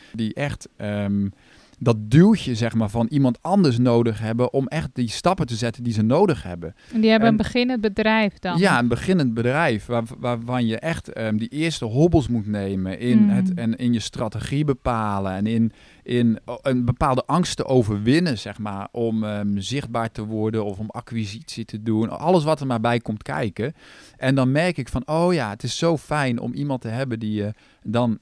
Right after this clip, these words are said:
Speaker 1: bijstaat en die zegt, weet je, dit is wat je moet doen. Weet je wel?
Speaker 2: Ja.
Speaker 1: En je kan beter dit doen. Of,
Speaker 2: Ook de
Speaker 1: nou ja,
Speaker 2: stappen,
Speaker 1: hè,
Speaker 2: eh,
Speaker 1: dus, ehm, maar dan gaat het
Speaker 2: uitzetten.
Speaker 1: meer om, en dat is meer mijn werk, dan gaat het natuurlijk meer om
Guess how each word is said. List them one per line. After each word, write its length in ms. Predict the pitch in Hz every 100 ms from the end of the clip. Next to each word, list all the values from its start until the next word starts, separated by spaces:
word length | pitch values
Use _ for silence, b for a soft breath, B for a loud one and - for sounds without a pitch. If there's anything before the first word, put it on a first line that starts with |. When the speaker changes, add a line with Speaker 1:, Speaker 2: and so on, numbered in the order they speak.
| _
Speaker 1:
bijstaat 840 | 113 107 104 120 123 - 76 92
en 80 | 104
die 100 | 104
zegt, 140 | 104
weet 180 | 107 123
je, 120 | 113
dit 200 | 110 143
is 180 | 120 107
wat 180 | 92 -
je 100 | 85
moet 180 | 85 82
doen. 240 | 80 85 _
Weet 200 | - 101
je 100 | 107
wel? 120 | 104 139
Speaker 2:
Ja. 60 |
Speaker 1:
En 200 | 113 107 - b _
je 120 | 113
kan 220 | - 113
beter 320 | 120 143 120
dit 180 | 120 123
doen. 100 | 101
Of, 160 | 98 -
Speaker 2:
Ook 380 | - - 196 190
de 60 |
Speaker 1:
nou 140 | 135 123
ja, 60 |
Speaker 2:
stappen, 480 | 113 208 - 196 180
Speaker 1:
hè, 180 | 175 123
Speaker 2:
eh, 60 | 143
Speaker 1:
dus, 300 | 127 - -
ehm, 260 | 117 113 113 -
maar 100 | 123
dan 120 | 139
gaat 0 |
het 100 | 190
Speaker 2:
uitzetten. 260 | 175 170 147
Speaker 1:
meer 240 | 160 160
om, 300 | 143 143 139
en 120 | 127
dat 140 | 127 143
is 60 |
meer 200 | 127 123
mijn 400 | 113 107 107 101 -
werk, 580 | 104 135 135 104 151 117
dan 120 | 110
gaat 140 | 110
het 80 | 110
natuurlijk 320 | 110 113 113
meer 220 | 110 110 107
om 300 | 107 107